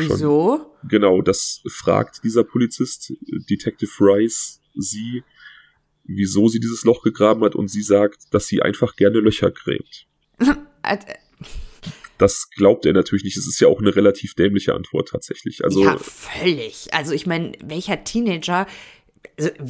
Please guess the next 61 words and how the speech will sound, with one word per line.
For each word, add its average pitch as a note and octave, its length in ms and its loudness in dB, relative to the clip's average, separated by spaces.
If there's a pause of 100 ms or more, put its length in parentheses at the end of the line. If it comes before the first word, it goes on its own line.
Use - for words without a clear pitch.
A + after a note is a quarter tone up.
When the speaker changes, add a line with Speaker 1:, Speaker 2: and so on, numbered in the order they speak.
(280)
Speaker 2:
wer - 120 -8
gräbt D3 340 -6
überhaupt D#3+ 460 -4
gerne C#3 240 -6
Löcher D3 420 -6
im D#3+ 140 -10
Wald? D#3 380 -8 (440)
Speaker 1:
Genau. G2 280 2
Speaker 2:
Ist G2 80 0
das D3+ 160 -4
ein C3+ 120 -8
Hobby? A#3 460 0 (140)
Speaker 1:
Vor - 220 -2
allem, G2 80 4
Speaker 2:
Also C3 360 0
Speaker 1:
vor - 180 0
allem G#2 180 4
ein F#2+ 80 -2
Loch, G2+ 200 2
das - 180 0
irgendwie G2 260 0
als - 220 0
Grab G#2 380 0 (480)
durchgehen G2 640 0
könnte, F#2 360 -2
ne? F#2+ 140 0
Also F#2+ 200 0
ich, - 260 -4
ähm, G2 420 -4 (800)
mein F#2+ 280 2
Elternhaus G#2 560 4
hatte G2+ 160 0
einen G2+ 80 0
sehr, G2+ 160 6
sehr G#2 120 4
großen - 360 -2
Garten, G2+ 360 0
da G2 160 4
wurden G#2 240 4
auch - 140 4
schon G#2+ 140 -4
mal F2+ 120 2
irgendwie G2+ 200 -4
Sachen G#2 320 -2
ein- G#2 160 2
und G2+ 120 0
ausgebuddelt G#2+ 640 2
und F#2 140 -2
ich - 120 -6
musste G2+ 220 -4
das G2 140 0
teilweise G2+ 340 2
auch - 180 -2
tun G2+ 260 -2
und G2 60 0
das G2 160 0
ist - 300 -8
einfach - 300 0
keine G#2 280 0
coole G#2+ 340 2
Arbeit G#2+ 480 2